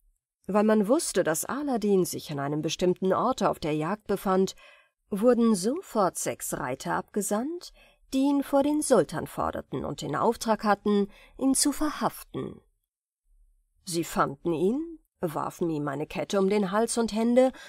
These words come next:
und brachten ihn in diesem Zustande in die Stadt. Der Sultan, weil er nun in seinem Schwiegersohn einen Betrüger sah,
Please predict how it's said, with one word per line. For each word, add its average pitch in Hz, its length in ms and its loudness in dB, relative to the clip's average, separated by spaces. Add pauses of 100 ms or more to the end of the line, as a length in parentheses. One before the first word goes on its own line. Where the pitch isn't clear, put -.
(180)
und 233 240 0
brachten 262 460 -6
ihn 247 160 2
in 233 160 2
diesem 320 420 -4
Zustande 240 600 0
in 240 120 2
die 269 140 0
Stadt. - 600 -8 (1600)
Der 220 160 0
Sultan, 226 680 2
weil - 100 -6
er 151 100 -2
nun 233 400 2
in 170 160 0
seinem 165 300 -6
Schwiegersohn 185 720 0
einen 170 240 0
Betrüger 247 520 2
sah, 214 300 6